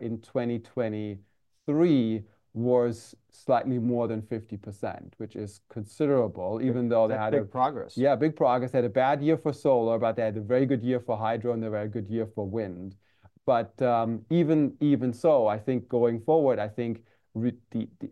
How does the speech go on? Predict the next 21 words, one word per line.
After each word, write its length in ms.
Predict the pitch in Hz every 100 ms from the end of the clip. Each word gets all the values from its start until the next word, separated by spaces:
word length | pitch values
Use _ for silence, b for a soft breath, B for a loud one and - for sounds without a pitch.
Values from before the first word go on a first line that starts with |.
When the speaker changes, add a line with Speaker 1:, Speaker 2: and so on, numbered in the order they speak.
| _
Speaker 1:
further 460 | - 170 180 165
adoption 460 | 131 131 117 - 127
of 100 | 101
renewables, 960 | 113 127 180 202 147 127 113 110 - _ _ _ _ -
um, 400 | 127 127 120 117
is 160 | 135 131
gonna 200 | 139 135
be 120 | 117
important, 680 | 117 110 - 180 180 120 113
especially 520 | 113 - 127 123 127
if 80 | 120 101
those 320 | 123 127 143
become 720 | 139 123 - 117 104 104 101 98
the 180 | 113 -
energy 360 | 117 127 113
source 420 | 107 - 101 104 -
for 220 | 123 110
a 40 |
lot 260 | 107 107 120
of 140 | 107
these 500 | 117 107 98 - -